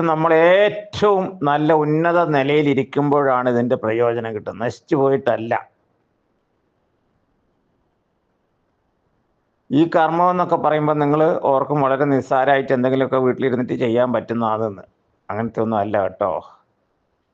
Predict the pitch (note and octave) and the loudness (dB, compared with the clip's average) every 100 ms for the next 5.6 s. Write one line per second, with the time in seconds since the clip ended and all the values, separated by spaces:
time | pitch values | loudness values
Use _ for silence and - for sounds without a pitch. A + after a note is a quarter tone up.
0 | _ _ _ _ _ - A#2+ C#3 - A#2 | _ _ _ _ _ -2 0 2 0 0
1 | B2+ D3 D3 D3+ D3+ D#3 F3 - B2 A#2+ | 2 2 2 2 0 -2 -2 -2 -2 0
2 | C#3+ C#3+ D3+ D3+ D3+ D#3+ F3+ D3+ D3 C3+ | 0 2 2 2 2 2 0 0 0 0
3 | - G#2+ G2+ _ _ _ _ _ _ _ | -2 -6 -8 _ _ _ _ _ _ _
4 | _ _ _ _ - C3+ C3 C3 C#3+ C3+ | _ _ _ _ -6 -4 -4 -4 -2 0
5 | C#3+ D3 C3+ C#3 C#3 | 0 0 0 0 0